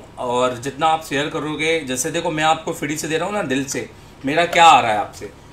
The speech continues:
कोई आपसे ना कोई पैसा बन रहा है, ना कोई है, ना कोई अच्छा comment, कुछ भी नहीं है, फिर भी मैं आपको बता रहा हूँ, सिखा रहा हूँ। वैसे ही आप भी बड़ा दिल रखो और life को share करो ताकि आपके through और भाइयों को ये knowledge मिले। जब free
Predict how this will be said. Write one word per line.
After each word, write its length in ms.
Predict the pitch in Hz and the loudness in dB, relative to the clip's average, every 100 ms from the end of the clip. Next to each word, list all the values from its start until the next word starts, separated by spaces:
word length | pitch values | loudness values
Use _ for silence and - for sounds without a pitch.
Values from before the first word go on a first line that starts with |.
| - - | -20 -6
कोई 200 | 131 139 | 0 4
आपसे 340 | 127 - 135 127 | 4 2 -6 -4
ना 120 | 127 | -4
कोई 160 | 123 120 | -4 -6
पैसा 300 | 120 110 127 | -6 -4 -4
बन 140 | 113 | -4
रहा 160 | 113 113 | -6 -4
है, 200 | 110 110 - - 117 | -6 -8 -18 -16 -6
ना 120 | 117 | -4
कोई 300 | 120 120 120 | -2 -4 -4
है, 140 | 110 107 - - - 117 | -6 -8 -12 -20 -16 -2
ना 340 | 120 123 127 | 2 2 0
कोई 140 | 127 123 | -6 -6
अच्छा 300 | - 123 120 | -6 -6 -4
comment, 380 | 120 117 131 147 | -2 -2 -4 -4
कुछ 140 | 185 | -8
भी 160 | 185 208 | -6 -4
नहीं 160 | 175 120 | -2 -4
है, 140 | 95 - | -6 -8
फिर 120 | 139 143 | -6 -4
भी 100 | 165 | -2
मैं 100 | 160 | 0
आपको 240 | 139 151 | -2 -4
बता 300 | 127 117 120 117 | -8 -2 0 0
रहा 100 | 120 | -4
हूँ, 80 | 113 | -8
सिखा 300 | 107 107 101 | -8 -4 -4
रहा 100 | 107 | -6
हूँ। 140 | - - - | -10 -20 -8
वैसे 300 | 113 127 160 | -4 -2 -2
ही 240 | 170 175 175 - - - - | -2 -4 -8 -20 -20 -20 0
आप 180 | 120 120 | 2 2
भी 140 | 143 | 0
बड़ा 220 | 135 131 | 0 0
दिल 160 | 127 135 | 0 -2
रखो 280 | 135 - 160 | -4 -4 0
और 160 | 160 139 | 0 2
life 240 | 110 113 | 0 0
को 120 | 147 | -6
share 240 | - 131 143 | -4 -2 -2
करो 200 | 147 156 | -4 -4
ताकि 260 | 135 151 | -4 0
आपके 340 | 139 143 - 190 | -2 -2 -4 -6
through 240 | 180 202 - | -4 -6 -4
और 240 | 156 196 208 | 0 2 0
भाइयों 340 | - 151 165 | -2 -4 -4
को 160 | 160 165 | -2 -4
ये 80 | 151 | -2
knowledge 340 | 117 104 104 | -2 -4 -6
मिले। 180 | 92 92 | -8 -6
जब 180 | 165 170 | -4 -4
free 200 | 147 180 | -2 -4